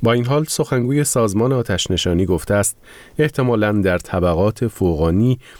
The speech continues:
تعدادی بیمار نیز بستری شده باشند و نمی‌توان فعلاً شمار دقیق مصدومان را اعلام کرد.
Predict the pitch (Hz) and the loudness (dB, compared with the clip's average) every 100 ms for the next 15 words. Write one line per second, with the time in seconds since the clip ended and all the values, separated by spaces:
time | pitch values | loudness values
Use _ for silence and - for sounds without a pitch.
0 | - - - 131 131 120 98 98 90 95 | -20 -6 -2 0 0 -2 -2 0 2 0
1 | 95 95 90 80 76 - 87 - 87 90 | 0 0 0 -4 -8 -2 -2 0 0 2
2 | 120 - 107 98 95 - 98 92 82 85 | 0 0 0 2 0 0 0 0 0 0
3 | 82 87 98 87 - 76 80 73 - 85 | 0 0 0 0 -2 -2 0 -2 0 0
4 | 92 95 - - - - - - 147 139 | 2 0 -4 -18 -20 -20 -12 -2 0 2
5 | 123 87 87 92 95 92 87 - - 80 | 0 0 -2 -2 -2 0 0 -2 -2 -2
6 | 82 80 87 - 73 80 82 73 - - | 0 0 0 0 0 0 -2 -4 -6 -8